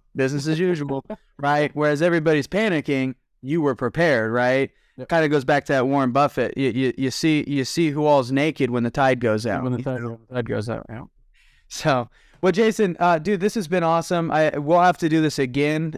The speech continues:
Speaker 1: Um, I mean, I feel like I could, uh, I could ha-, have these with you weekly, probably.
Speaker 2: Mm-hmm.
Speaker 1: Um, what I would like to do is just kinda create a, a spot here. If people wanna learn more about you and,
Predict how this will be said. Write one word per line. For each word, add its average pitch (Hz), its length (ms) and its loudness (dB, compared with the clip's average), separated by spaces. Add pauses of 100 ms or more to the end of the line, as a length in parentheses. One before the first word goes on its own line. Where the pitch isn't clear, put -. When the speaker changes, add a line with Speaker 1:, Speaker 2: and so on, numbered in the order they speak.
Speaker 1:
Um, 131 460 -2
I 131 80 -2
mean, 147 140 2
I 143 60 -2
feel 156 180 2
like 139 120 0
I 143 100 2
could, 123 260 -2
uh, 117 260 0
I 127 80 -4
could 127 180 -2
ha-, 123 220 0
have 131 180 -2
these 127 180 -2
with 123 120 -6
you 123 140 -2
weekly, 127 380 -2
probably. 113 500 0 (300)
Speaker 2:
Mm-hmm. 143 80 -4
Speaker 1:
Um, 143 480 2 (460)
what 156 200 2
I 190 80 6
would 220 100 2
like 175 160 2
to 160 80 -4
do 156 120 0
is 139 80 -4
just 151 140 -8
kinda 143 280 0 (100)
create 151 280 2
a, 113 320 0
a 123 60 -2
spot 143 360 0
here. 147 220 -2
If 131 120 -6
people 180 340 -4
wanna 156 200 -2
learn 151 240 -2
more 143 220 0
about 135 240 2
you 151 440 2
and, 113 220 -2